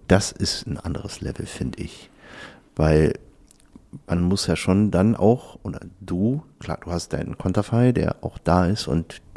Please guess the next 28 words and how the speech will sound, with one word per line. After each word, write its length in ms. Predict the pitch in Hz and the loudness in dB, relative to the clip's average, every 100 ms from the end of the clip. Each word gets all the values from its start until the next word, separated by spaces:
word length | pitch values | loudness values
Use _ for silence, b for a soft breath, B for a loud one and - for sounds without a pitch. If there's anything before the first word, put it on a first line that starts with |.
| - | -18
für 200 | - 80 | -2 0
Notfall 360 | 80 - 82 | 0 0 -2
natürlich 280 | 80 - 101 | -2 -6 -10
die 100 | - | -10
Feuerwehr 420 | - 104 101 110 | -2 4 4 6
ist, 240 | 135 - 101 | 4 0 -2
aber 140 | 92 | -2
am 80 | - | 0
Ende 180 | 85 87 | 0 0
des 180 | 87 | -2
Tages 360 | - 85 104 - | -2 -2 -2 -6
ist 160 | - - | -8 -8
ja 80 | |
ein 180 | 82 78 | -6 -6
Twist, 420 | - 87 98 - B B B B B B | 0 0 0 -4 B B B B B B
ähm, 400 | - 87 82 92 - - _ - | 4 6 6 4 -4 -20 _ -8
hast 200 | 92 82 | -2 2
du 40 | |
ja, 160 | 78 69 - | 4 2 -6
das 160 | - - | -14 -8
ist 60 | 76 | -2
ja 100 | 76 | 0
dein 220 | 71 64 | 0 0
Team, 240 | 87 87 | 2 2
es 140 | 85 - | 2 -6
ist 100 | - | -10
ja 100 | - | -6
deine 240 | - - | -4 -6